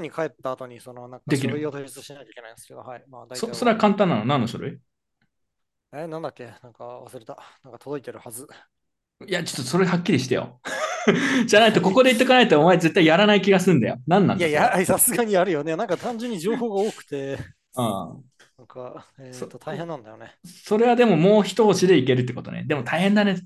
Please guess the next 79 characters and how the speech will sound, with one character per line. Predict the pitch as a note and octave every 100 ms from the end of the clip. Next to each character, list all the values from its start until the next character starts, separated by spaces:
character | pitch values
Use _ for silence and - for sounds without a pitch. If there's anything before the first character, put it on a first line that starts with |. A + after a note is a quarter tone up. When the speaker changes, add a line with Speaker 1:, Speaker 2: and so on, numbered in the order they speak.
| -
Speaker 2:
こ | F3+
れ | F#3
だ | A3
け | A3
や |
っ |
ぱ | C3+
登 | B2 - E3
録 | F3
す | F3
る | A#2
の |
大-、 | B2+ B2+
い | -
や、 | C#3+
ま | B2
あ、 |
そ | A#2+
れ | F3+
だ |
け | F3+
し | -
っ | -
か | F3
り |
し | -
て | A#2+
る |
っ | -
て | -
こ |
と | -
ね。 | - D#3 - _ _ _ _ _ _ _ _ _ -
う |
ん。 |
Speaker 1:
ま | - A#2+
あ、 | B2
そ | B2+
う |
っ | -
す |
ね。 | A2 -
大 | D#3
変 | D3+ F#3+
だ | A#3
け | E3
ど、 | C#3 D#3 D3+
ま | C#3+
あ、 |
大 | B2+ D#3
変 | F3+ A3+ G#3+
じ |
ゃ | C4
な | F#3
い | C#3+
と | C#3
な | C#3
ん |
か、 | - C3
う | D3+
ん、 | C3+ C3 B2+ C3+
あ |
の、 | B2+ C3
プ | -
ル | E3
ー |
フ | E3
オ | F#3+
ブ | F3+
ワ | G3+
ー |
ク | C3+
で | A#2
す | -
よ | B2
ね、 | A#2+
こ | A2+
れ | -
は。 | - -